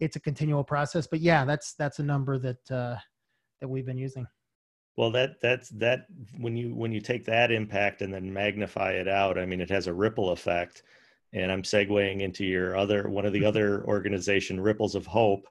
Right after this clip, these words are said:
Speaker 1: Yeah.
Speaker 2: Uh, talk a little bit about Ripples of Hope.
Speaker 1: Yeah, so this, this goes back to, I was mentioning earlier about the idea of, um, you know, nonprofits and nonprofit leadership.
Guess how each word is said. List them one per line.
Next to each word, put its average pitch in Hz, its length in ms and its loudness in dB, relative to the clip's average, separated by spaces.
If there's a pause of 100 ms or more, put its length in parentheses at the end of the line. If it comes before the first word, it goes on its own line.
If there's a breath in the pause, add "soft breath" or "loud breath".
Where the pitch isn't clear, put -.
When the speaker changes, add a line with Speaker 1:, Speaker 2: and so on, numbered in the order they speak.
(400 loud breath)
Speaker 1:
Yeah. 101 120 0
Speaker 2:
Uh, 95 360 4
talk 113 280 4
a 131 40 6
little 110 200 4
bit 104 180 2
about 98 260 2
Ripples 101 300 -2
of 87 80 -10
Hope. 104 300 0 (760 soft breath)
Speaker 1:
Yeah, 202 260 8
so 185 180 4
this, 214 240 0
this 202 260 2
goes 180 180 8
back 170 260 4
to, 170 160 4
I 160 80 6
was 156 160 4
mentioning 156 460 2
earlier 147 440 2
about 139 360 -2
the 139 140 -2
idea 139 380 -2
of, 127 440 -6
um, 120 560 -6 (160)
you 135 100 -6
know, 127 100 -2
nonprofits 127 1000 -6
and 120 220 -16
nonprofit 131 500 -8
leadership. 131 640 -6